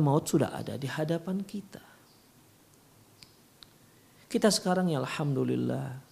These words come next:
sedang mendengar kajian, ada yang sedang bekerja. Manfaatkan waktu kita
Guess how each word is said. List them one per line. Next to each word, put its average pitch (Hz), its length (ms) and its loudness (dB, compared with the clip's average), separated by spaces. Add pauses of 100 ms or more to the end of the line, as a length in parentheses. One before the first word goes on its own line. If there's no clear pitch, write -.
(520)
sedang 117 400 -2
mendengar 113 400 -4
kajian, 123 760 -6 (1080)
ada 123 280 2
yang 117 380 0
sedang 123 560 -4
bekerja. 123 880 -4 (920)
Manfaatkan 208 640 0
waktu - 240 -6
kita - 320 -12